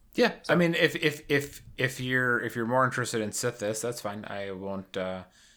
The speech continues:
Speaker 1: I won't argue with you. I, I'm, I'm trying to play a, a more explosive game slightly with the,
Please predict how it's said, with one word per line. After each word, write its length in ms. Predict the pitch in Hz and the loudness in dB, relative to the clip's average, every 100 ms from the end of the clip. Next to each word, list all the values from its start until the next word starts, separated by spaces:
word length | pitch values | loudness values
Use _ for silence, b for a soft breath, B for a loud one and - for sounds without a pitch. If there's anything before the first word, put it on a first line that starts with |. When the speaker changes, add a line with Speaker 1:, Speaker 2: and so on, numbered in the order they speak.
| b - | b -4
Speaker 1:
I 120 | 104 | -2
won't 200 | 101 - | 0 -2
argue 260 | 95 90 | -4 -4
with 140 | 92 90 | -6 -6
you. 140 | 95 | -6
I, 200 | 92 104 - | -2 0 0
I'm, 280 | 107 98 104 | -2 -2 -4
I'm 140 | 104 | -6
trying 240 | 92 110 101 | -2 -2 -2
to 60 | |
play 280 | 92 104 95 | -4 -4 -2
a, 340 | 92 90 87 - b b b b | -2 -4 -6 -12 b b b b
a 60 | 104 | -2
more 240 | 107 104 | 2 2
explosive 640 | 98 - - 104 104 101 | 2 -2 -2 -2 -2 -4
game 240 | 98 95 92 | -8 -6 -4
slightly 420 | - 92 73 90 | -2 -4 -4 -8
with 240 | 90 87 | -8 -10
the, 720 | 71 85 82 82 82 80 80 | -10 -12 -12 -10 -10 -10 -12